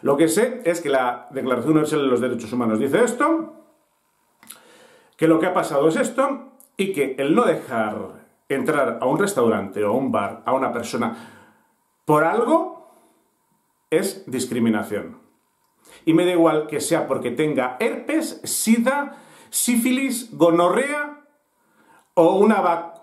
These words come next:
o no tenga esa vac. O sea, discriminar a una persona es discriminar. Y todos los que han establecido el pasaporte son personas que deberían estar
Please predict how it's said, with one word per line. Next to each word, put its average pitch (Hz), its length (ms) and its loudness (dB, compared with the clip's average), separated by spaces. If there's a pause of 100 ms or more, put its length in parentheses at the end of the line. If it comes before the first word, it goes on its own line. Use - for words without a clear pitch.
o 165 140 6
no 131 240 0
tenga 113 280 -2
esa 104 220 -6
vac. - 260 -14 (800)
O 151 80 -2
sea, - 440 -4
discriminar 196 760 0
a 170 80 0
una 214 180 0
persona 269 440 -4
es 190 220 -2
discriminar. 110 680 -2 (440)
Y 185 160 -2
todos 254 240 4
los 226 160 0
que 220 60 0
han 214 100 2
establecido 160 600 0
el 123 100 0
pasaporte 220 840 0
son 190 480 -2 (880)
personas 285 440 0
que 127 260 -2
deberían 120 380 -2
estar - 600 -6